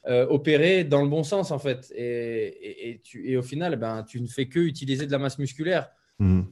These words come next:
Speaker 1: Donc, tu peux pas, euh, dénigrer le fait de, de, de, bah, de, de vouloir cette masse musculaire, hein, de, de, de la... Donc,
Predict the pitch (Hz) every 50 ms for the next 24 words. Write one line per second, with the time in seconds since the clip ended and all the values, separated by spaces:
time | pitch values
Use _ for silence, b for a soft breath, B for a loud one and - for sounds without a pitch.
0 | _ _ - - 117 131 135 127 - _ - 139 127 135 165 175 165 160 156 147
1 | 143 139 135 131 127 127 143 143 143 139 135 139 147 165 156 143 135 - 160 165
2 | 147 131 127 131 131 127 123 123 123 123 120 120 120 117 117 117 113 113 113 107
3 | 107 117 110 117 113 113 110 113 117 113 110 113 113 107 113 123 135 147 160 156
4 | - - - _ _ _ _ _ _ _ - - - 147 143 127 131 - 135 127
5 | 127 131 135 123 127 151 160 196 196 151 127 120 113 113 110 117 117 110 113 113
6 | 110 107 113 113 113 110 107 104 104 101 - b b b b b b b b b
7 | b b b b b b b b _ _ _ - 110 117 120 120 123